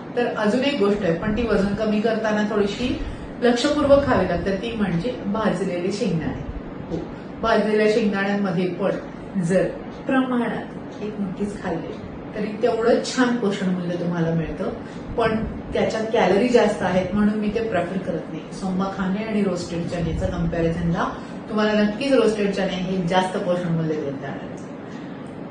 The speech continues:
या अशा प्रकारच्या सगळ्या गैरसमजुतींसाठी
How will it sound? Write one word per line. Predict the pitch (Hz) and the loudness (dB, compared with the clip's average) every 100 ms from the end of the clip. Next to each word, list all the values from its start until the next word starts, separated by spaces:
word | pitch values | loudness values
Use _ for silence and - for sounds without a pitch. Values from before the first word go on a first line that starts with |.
| - - - - - - - - 208 233 | -12 -12 -12 -12 -12 -12 -12 -6 0 2
या | |
अशा | 202 - - 190 - 214 | 2 0 -4 -6 -2 -2
प्रकारच्या | 226 214 214 202 202 202 | 0 0 0 -2 -2 -2
सगळ्या | 196 190 196 | -2 0 0
गैरसमजुतींसाठी | 185 185 190 175 170 - 185 - 170 180 | 2 0 0 0 0 0 -2 -2 -4 -4